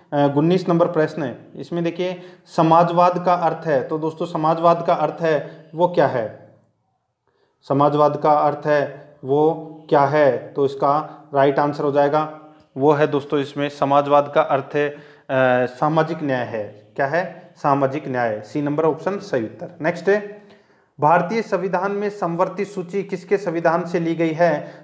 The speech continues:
तो समवर्ती सूची दोस्तों ऑस्ट्रेलिया से ली गई है। कहाँ से ली गई है? ऑस्ट्रेलिया से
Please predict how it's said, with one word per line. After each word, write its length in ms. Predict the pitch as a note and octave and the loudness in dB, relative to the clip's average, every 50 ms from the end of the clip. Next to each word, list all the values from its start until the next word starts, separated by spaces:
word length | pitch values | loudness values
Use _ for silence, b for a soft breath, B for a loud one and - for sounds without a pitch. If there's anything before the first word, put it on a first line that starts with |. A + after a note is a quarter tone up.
| - | -12
तो 60 | - | -12
समवर्ती 500 | D#3+ - F3+ F3+ F3 F3 F#3+ F#3 F#3+ G3+ | -4 0 0 2 4 2 2 2 0 -4
सूची 280 | G3 - F#3 E3+ F3 F#3+ | -6 -6 -8 -8 -6 -6
दोस्तों 500 | E3+ E3+ E3 E3+ - F#3+ F3 D#3 D3+ - | -4 -4 -6 -4 -4 -4 -4 -4 -4 -4
ऑस्ट्रेलिया 500 | D#3+ D#3 D#3 - - F3 F3 F3 F3+ E3+ | -6 -6 -6 -4 -4 -2 2 4 2 2
से 140 | F3 - E3+ | 2 0 -2
ली 160 | D3 C#3+ C#3 | -2 -2 0
गई 180 | C3+ C3+ B2+ A#2 | 2 2 0 2
है। 140 | A#2+ A#2+ | 0 -4
कहाँ 200 | A2 - C3+ C#3 | -4 -2 -4 -4
से 140 | C#3 - E3 | -4 -4 -6
ली 100 | D#3+ E3 | -6 -4
गई 180 | D#3+ E3 E3 D#3+ | -2 -2 -2 0
है? 440 | D#3+ F3+ F3 D3 F3 - - - - - - - | 4 4 4 4 2 -4 -10 -14 -18 -16 -4 -4
ऑस्ट्रेलिया 500 | D3+ C#3+ - - E3 E3 D#3+ E3+ F3 E3 | -4 -4 -2 0 0 0 4 4 4 4
से 520 | E3+ - E3+ D3+ C3+ C3 - - - - | 4 0 2 2 0 0 -2 -8 -14 -18